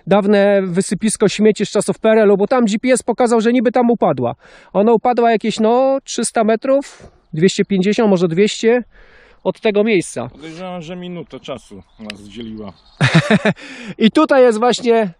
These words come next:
Speaker 1: pradolina rzeki Łeby. Teraz wam pokażę jeszcze maszynę Andrzeja,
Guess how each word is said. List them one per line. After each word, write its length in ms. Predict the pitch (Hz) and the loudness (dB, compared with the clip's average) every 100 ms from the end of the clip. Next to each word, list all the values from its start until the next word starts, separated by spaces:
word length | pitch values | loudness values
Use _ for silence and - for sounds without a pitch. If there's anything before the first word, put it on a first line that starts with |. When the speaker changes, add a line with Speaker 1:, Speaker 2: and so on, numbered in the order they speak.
| _ | _
Speaker 1:
pradolina 680 | 208 233 226 233 277 262 226 | 0 2 2 2 2 2 2
rzeki 300 | 220 - 240 | 0 0 0
Łeby. 440 | 254 170 131 147 - _ _ _ _ _ _ _ _ _ _ _ _ - - - | 2 2 -2 -6 -8 _ _ _ _ _ _ _ _ _ _ _ _ -20 -20 -4
Teraz 260 | - 143 127 | 2 4 4
wam 120 | 143 | 2
pokażę 380 | 147 135 151 143 | 2 2 4 4
jeszcze 280 | 139 - 131 | 2 2 4
maszynę 440 | 139 - 165 135 | 4 4 4 4
Andrzeja, 540 | 127 135 147 123 143 | 4 2 4 4 4